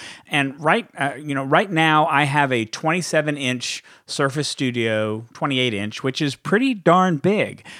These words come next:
Um, but I've started to notice that it's hard to keep multiple things open the way that I really want to. And there are some ultra-wide monitors that are out there that are now between twenty-nine inches all the way up to forty-nine inches, which is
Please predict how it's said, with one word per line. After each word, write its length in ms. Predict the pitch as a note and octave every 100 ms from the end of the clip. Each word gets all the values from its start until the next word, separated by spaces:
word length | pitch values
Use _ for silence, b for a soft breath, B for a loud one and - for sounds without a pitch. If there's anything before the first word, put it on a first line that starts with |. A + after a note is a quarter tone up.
| B -
Um, 300 | D3+ C#3 D3 D#3+
but 180 | E3+
I've 160 | F3+ C#3+
started 320 | - A3+ B3+
to 100 | D#3+
notice 360 | C#3 B2 C#3 -
that 100 | G3
it's 140 | F#3+
hard 480 | - F#3+ F#3 G3+ -
to 80 | D#3
keep 440 | - E3+ D#3+ - B B B
multiple 440 | E3+ F#3+ F#3 E3 C#3+
things 320 | C#3+ C3+ B2
open 480 | C#3+ - C3+ C3 B2
the 80 | C3
way 180 | C3+
that 120 | B2+ A#2+
I 80 |
really 260 | A#2 B2 A#2+
want 320 | A#2 D#3+ F3+
to. 280 | - F#2 D2+ B B _
And 240 | D3 C#3 C#3+
there 200 | F#3+ A3
are 120 | G3+
some 240 | - C3+ - -
ultra-wide 840 | D#3+ F#3 - F3+ E3 E3 D#3 D3+
monitors 720 | C#3+ D3 D#3+ D3+ A#2+ A#2 A2+ -
that 100 | A2+
are 120 | A#2
out 240 | A#2+ B2+
there 300 | A#2+ A#2 A#2 B B -
that 140 | A#2
are 120 | A#2
now 320 | A#2 B2 C3
between 480 | B2 A2+ - G#2 F#2+
twenty-nine 500 | - E3 F#3+ G#3 G3
inches 420 | G3 - G3 F#3
all 220 | - C#3 D3
the 80 |
way 300 | D#3+ D3+ D3
up 200 | D3 - -
to 260 | C#3+ B2+
forty-nine 840 | - - A#2+ C#3+ F#3 C#3 A#2+ A2+ G#2+
inches, 440 | G#2+ F#2 F2 D#2+
which 300 | A#2 B2 -
is 260 | A#2+ G#2+